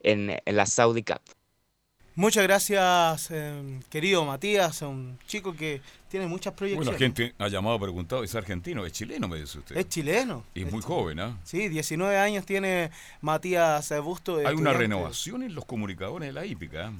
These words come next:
Speaker 2: Sí,
Speaker 3: Interesante, ¿ah?
Speaker 2: hay un, una manada de chicos joven, la patrulla juvenil, como le pusieron
Speaker 3: Ya.
Speaker 2: a algunos, tanto, eh,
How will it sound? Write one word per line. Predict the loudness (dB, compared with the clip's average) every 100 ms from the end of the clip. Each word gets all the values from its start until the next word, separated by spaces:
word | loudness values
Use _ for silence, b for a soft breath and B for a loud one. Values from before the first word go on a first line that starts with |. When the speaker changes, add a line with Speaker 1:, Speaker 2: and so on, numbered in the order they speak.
| -12 -6
Speaker 2:
Sí, | 0
Speaker 3:
Interesante, | 2 4 2 0 -2
¿ah? | -4 0
Speaker 2:
hay | 0 2
un, | 0 -2 -4 -6 -6 -8 -8
una | -4 0 2
manada | 2 4 6 6 4 2
de | -2 -2 -2 -4 -6
chicos | -6 -4 0
joven, | 4 4 2 -2
la | 0 0 -2
patrulla | -4 2 4 4
juvenil, | 4 2 4 4 2
como | 2 2
le | 2
pusieron | 0 2 2 0
Speaker 3:
Ya. | -4 -6 -10 0
Speaker 2:
a | 4
algunos, | 6 6 4 2
tanto, | 4 2 4 8 8 8 8 6 2 B B -2
eh, | 4 6 6 4 0 0 -2 -4